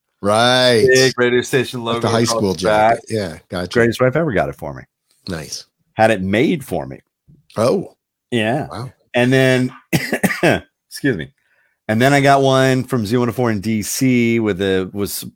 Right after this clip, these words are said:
Speaker 2: was going to be the new logo and all that stuff. And then soon thereafter, I was not. Oh, so I wasn't with the one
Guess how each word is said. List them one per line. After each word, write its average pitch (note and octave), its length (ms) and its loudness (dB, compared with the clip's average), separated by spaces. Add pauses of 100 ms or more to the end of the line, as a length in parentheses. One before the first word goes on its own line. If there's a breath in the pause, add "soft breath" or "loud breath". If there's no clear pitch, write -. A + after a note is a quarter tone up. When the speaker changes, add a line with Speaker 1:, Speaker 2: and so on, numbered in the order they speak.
Speaker 2:
was G2 200 -4
going A2+ 220 0
to G2+ 60 -4
be G#2 100 0
the F#2+ 100 -2
new F#2+ 240 -2
logo G2 640 2
and F2+ 80 -2
all F2+ 140 -2
that F2 180 -2
stuff. - 480 -4 (480 soft breath)
And E2+ 140 -6
then D#2+ 260 -6
soon G2+ 440 -6
thereafter, E2 600 -2
I C#2+ 140 -8
was C#2 240 -14
not. F2+ 120 -10
Oh, A#2+ 240 2 (180 soft breath)
so - 160 0
I - 20 4
wasn't A2 300 2
with G2+ 100 -2
the G#2+ 80 0
one G2+ 220 0